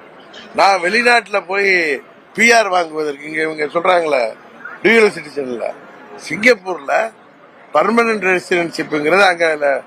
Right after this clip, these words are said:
சிட்டிசன்ஷிப் கிடையாது. அங்க போய், போயிட்டு வர்றதுக்கான உரிமை, அங்க வோட்டிங் ரைட் இல்லாத ஒரு உரிமை இருக்கு, பி ஆர்னு.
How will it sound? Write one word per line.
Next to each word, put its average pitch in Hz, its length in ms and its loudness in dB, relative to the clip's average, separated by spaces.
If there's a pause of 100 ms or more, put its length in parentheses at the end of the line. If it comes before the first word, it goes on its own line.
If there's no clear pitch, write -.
(280)
சிட்டிசன்ஷிப் 190 580 0
கிடையாது. 143 320 2 (560)
அங்க 151 260 0
போய், 214 220 2 (120)
போயிட்டு 208 320 2
வர்றதுக்கான 165 540 2
உரிமை, 135 380 -10 (400)
அங்க 165 200 0
வோட்டிங் 202 400 2
ரைட் 185 200 2
இல்லாத 196 460 2
ஒரு 170 140 -6
உரிமை 170 300 -4
இருக்கு, 147 300 -8
பி 170 140 -6
ஆர்னு. 151 340 0